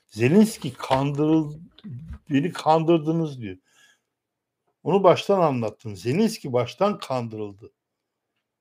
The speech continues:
nato'ya alınma şansı yoktu. nato'ya alınmayınca da Avrupa Birliği'ne alınma şansı yoktu. İnandıysa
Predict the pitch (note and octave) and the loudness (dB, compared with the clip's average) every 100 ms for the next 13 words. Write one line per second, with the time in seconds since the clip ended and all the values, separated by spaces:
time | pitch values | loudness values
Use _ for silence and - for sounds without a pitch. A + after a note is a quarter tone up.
0 | _ _ _ - E3 F3 E3 C3 A2+ A2+ | _ _ _ 2 4 4 4 4 4 0
1 | G#2 G2 - A#2+ A2+ - D#3+ D#3+ G3 F#3+ | -4 -8 -6 -6 -6 -4 -4 -2 -2 -2
2 | - D#3 D3+ D3 D#3 E3+ E3 D3+ C#3 C#3 | 0 2 2 2 0 -2 -4 -4 0 0
3 | B2+ B2 - - - _ _ _ _ B2 | 2 0 -4 -20 -20 _ _ _ _ 4
4 | D#3 C3 D3+ B2 A#2+ A2 G#2 A2 G2+ G#2 | 6 6 2 2 -4 -6 -10 -8 -10 -10
5 | F#2+ - G2+ F#2 - - F#2 - _ - | -14 -14 -16 -18 -20 -20 -20 -20 _ -20
6 | _ _ _ _ _ _ _ _ _ _ | _ _ _ _ _ _ _ _ _ _
7 | _ _ _ _ _ _ - F3 - C#3 | _ _ _ _ _ _ -20 -18 -6 0
8 | C3 C3+ E3 B3+ A3+ - A3+ B3 A#3 A3+ | 0 0 -2 -2 -2 2 2 2 -2 -10